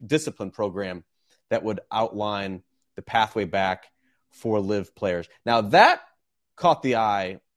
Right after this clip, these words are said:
of Phil Mickelson, who popped off on Twitter for the first time in a couple of weeks after his poor <laughs> performance of the Open Championship and said that the player discipline program would be a, quote, "colossal waste of time,"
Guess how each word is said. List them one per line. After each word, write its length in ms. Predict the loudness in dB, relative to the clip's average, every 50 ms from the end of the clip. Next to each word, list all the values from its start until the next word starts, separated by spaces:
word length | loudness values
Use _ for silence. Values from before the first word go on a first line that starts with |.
| -6
of 420 | -4 -2 -2 -2 -2 -4 -6 -8 -14 _ _ _ _
Phil 220 | _ -4 -2 0
Mickelson, 480 | 0 -2 -4 -4 -10 -16 -16 -18 -20 -20 _ _ _ _ _ _ _ _ _ _ _ _ _
who 260 | -6 -4 -2 -2 -4 -4
popped 320 | -2 -2 -2 -2 0 -2
off 140 | -4 -4 -4
on 100 | -6 -8
Twitter 220 | -6 -6 -8 -8
for 40 | -8
the 80 | -10 -10
first 220 | -10 -10 -8 -6
time 300 | -6 -6 -4 -6 -6 -8
in 80 | -10 -12
a 40 |
couple 240 | -10 -10 -10 -8 -8
of 80 | -6 -4
weeks 220 | -4 -6 -6 -8
after 180 | -12 -12 -12 -14
his 100 | -16 -14
poor 160 | -10 -10 -10
<laughs> 20 |
performance 420 | -10 -10 -18 -10 -6 -6 -6 -4 -6
of 60 | -8
the 80 | -8 -8
Open 160 | -10 -12 -10
Championship 520 | -4 -4 -4 -2 -2 -4 -4 -4 -4 -4 -8 -20 -20 -20 -20 _ _
and 160 | -6 -6 -6 -2
said 240 | 2 2 2 2
that 100 | 2 -2
the 240 | -4 -2 -2 -2 -4 -4
player 260 | _ 2 4 4 4
discipline 420 | 4 0 -2 -4 -4 -8 -8 -8 _
program 380 | -4 -2 -2 0 -2 -2 -4 -2
would 200 | -4 -4 -6 -4
be 220 | -6 -4 -2 -2
a, 120 | -2 -4
quote, 420 | -4 -8 -10 -2 0 0 0 0 -2 -10 _ _ _ _ _ _ _ _
"colossal 600 | -12 -8 -4 0 2 4 2 2 0 -2 -4 -2
waste 340 | 0 0 -2 -2 -4 -6 -12
of 100 | -12 -12
time," 520 | -10 -10 -8 -6 -6 -6 -6 -8 -10 -12